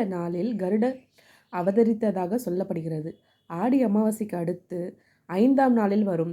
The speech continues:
பஞ்சமி திதியை கருட பஞ்சமியாக கொண்டாடப்படுகிறது. அன்றைய தினம் விரதம் இருந்து வழிபட்டால் நேர்மறை எண்ணங்கள் தோன்றும், குடும்ப ஒற்றுமை பலப்படும், குழந்தை பாக்கியம் கிடைக்கும். கருட பகவானை வழிபடும் ஒவ்வொரு தினத்திற்கும் ஒரு சிறப்பு பலன் இருக்கிறது.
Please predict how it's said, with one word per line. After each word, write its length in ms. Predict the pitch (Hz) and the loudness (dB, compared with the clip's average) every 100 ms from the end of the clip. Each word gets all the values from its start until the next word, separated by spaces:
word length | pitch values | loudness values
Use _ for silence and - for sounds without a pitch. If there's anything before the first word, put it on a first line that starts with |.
| 175 | -8
பஞ்சமி 400 | 196 185 202 233 | -8 -4 0 0
திதியை 380 | 214 202 175 196 226 | 0 -2 0 -2 0
கருட 280 | 180 196 285 | 0 2 2
பஞ்சமியாக 580 | 277 214 214 190 180 277 | 2 2 2 0 -2 -2
கொண்டாடப்படுகிறது. 800 | 240 247 233 214 185 185 180 185 - - _ | 0 0 0 -2 -2 0 -2 -4 -10 -20 _
அன்றைய 420 | - 185 185 190 180 | -6 -2 0 2 2
தினம் 300 | 175 175 180 | 2 0 -2
விரதம் 400 | 175 185 233 269 | 0 2 4 4
இருந்து 320 | 247 180 180 175 | 4 2 0 0
வழிபட்டால் 580 | 175 208 214 208 180 180 | 0 0 -2 -2 -2 0
நேர்மறை 460 | 185 233 247 208 175 | 2 2 4 0 0
எண்ணங்கள் 440 | 175 196 196 170 | -2 -2 0 -2
தோன்றும், 480 | 165 160 156 170 202 - - _ | -2 -4 -4 -4 -6 -8 -20 _
குடும்ப 420 | - 233 262 240 | 0 4 4 4
ஒற்றுமை 440 | 202 180 247 240 196 | 0 -2 -2 0 0
பலப்படும், 580 | 160 170 165 165 175 202 208 - _ _ - | -2 -4 -6 -6 -4 -6 -8 -16 _ _ 2
குழந்தை 380 | 240 254 262 226 | 4 4 4 2
பாக்கியம் 440 | 175 - 262 277 | -2 -4 -2 -2
கிடைக்கும். 420 | 254 214 214 175 - _ _ _ _ | 0 -2 -6 -14 -16 _ _ _ _
கருட 300 | 175 202 247 277 | -2 2 4 4
பகவானை 480 | 214 185 185 180 180 | 2 2 0 0 0
வழிபடும் 480 | 175 185 185 190 175 | 0 -2 -2 -4 -2
ஒவ்வொரு 400 | 180 190 254 254 | -2 4 4 4
தினத்திற்கும் 580 | 185 185 196 170 262 339 | 2 -4 -6 -8 -6 -2
ஒரு 180 | 285 254 | 0 0
சிறப்பு 340 | 254 262 269 | 0 0 -2
பலன் 260 | 208 185 247 | -2 0 2
இருக்கிறது. 540 | 277 - 220 175 170 | 0 0 -2 -2 -4